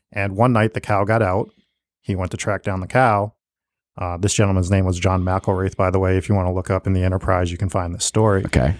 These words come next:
Speaker 1: And he never came back. And so a few days later, well, there was a search party for this man. They had the reporter from the Enterprise there,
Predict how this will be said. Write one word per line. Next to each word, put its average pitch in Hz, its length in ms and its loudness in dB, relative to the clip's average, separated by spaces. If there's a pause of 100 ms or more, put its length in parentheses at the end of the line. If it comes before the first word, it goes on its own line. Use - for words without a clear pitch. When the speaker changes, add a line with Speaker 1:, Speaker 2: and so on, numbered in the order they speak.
(280)
Speaker 1:
And 98 200 0
he 98 460 0 (200)
never 90 320 -2
came 90 220 0
back. - 400 -4 (800)
And 95 260 -2
so 92 420 0
a 95 100 -8
few 104 520 0
days 104 260 2
later, 117 480 4
well, 101 200 0
there 98 280 -2
was 95 140 -2
a 101 40 -6
search 160 260 0
party 113 200 0
for 110 160 -4
this 107 160 -6
man. 110 400 0 (680)
They 110 640 2
had 104 300 -2
the 98 400 -2 (260)
reporter 123 440 2
from 104 340 0
the 101 540 -2
Enterprise 107 500 0
there, 117 460 2